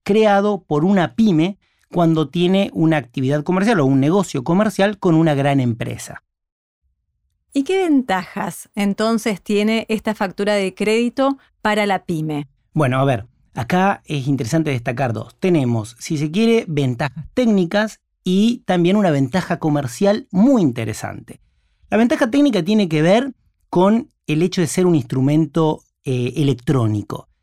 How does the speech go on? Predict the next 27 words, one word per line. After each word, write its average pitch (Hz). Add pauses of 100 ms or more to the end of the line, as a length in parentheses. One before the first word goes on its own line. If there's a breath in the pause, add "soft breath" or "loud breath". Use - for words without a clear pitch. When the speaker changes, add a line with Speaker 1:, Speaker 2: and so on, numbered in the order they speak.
(120)
Speaker 1:
Y 214
eso 233
quiere 214
decir 196
que 180
hay 190
un 208
sinnúmero 190
de 151 (400)
complicaciones 160
o, 139 (320 loud breath)
o 147
dificultades 175 (160)
que 156
se 147
obvian. 117
¿Qué 226
tiene 214
que 190
ver? 208
¿A 165
qué 226
me 233
refiero 185
con 190
esto? 175 (300)
Con 196